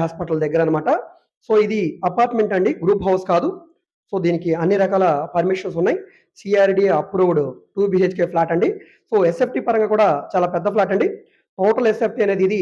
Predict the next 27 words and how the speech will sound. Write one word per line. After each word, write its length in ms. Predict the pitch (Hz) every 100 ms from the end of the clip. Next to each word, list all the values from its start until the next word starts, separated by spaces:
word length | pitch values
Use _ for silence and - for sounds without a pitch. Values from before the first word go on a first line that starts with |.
| 170 - - -
సుమారుగా 360 | 202 196 190 170 160 - - _
పన్నెండు 260 | 185 208 214
వందల 200 | 202 196 185
యాభై 200 | 180 175
ఎస్ఎఫ్టీ 300 | 170 226 -
వస్తదండి. 400 | 190 185 185 202 - - _ _ _ _ _ -
థౌజండ్ 380 | 180 180 185 147 123
ప్లింత్ 240 | - 185 190
ఏరియా 160 | 190 175
వస్తది. 240 | 165 196 - - - _ _ -
నలభై 300 | 180 196 196 190
ఆరు 100 | 185 180
గజాలు 360 | 175 202 190 160 139 - 170
అన్‌డివైడెడ్ 440 | 185 214 202 190 -
షేర్‌గా 280 | 170 180 165 135 - - _ -
రిజిస్ట్రేషన్ 440 | 190 202 214 202 180
చేస్తున్నారు. 380 | 170 175 175 302 - 208
ఈస్ట్ 180 | 233 220
ఫేసింగ్‌లో 340 | 196 196 185 175
ఉండే 180 | 175 185 143 127 - _ _
డబుల్ 220 | 175 175 185
బెడ్‌రూమ్ 240 | 180 175
ఫ్లాట్ 180 | 175 160
అండి. 120 | 190 - - - _ -
లోపల 260 | 185 247 262 233
వీడియో 180 | 220 220
అయితే 140 | 214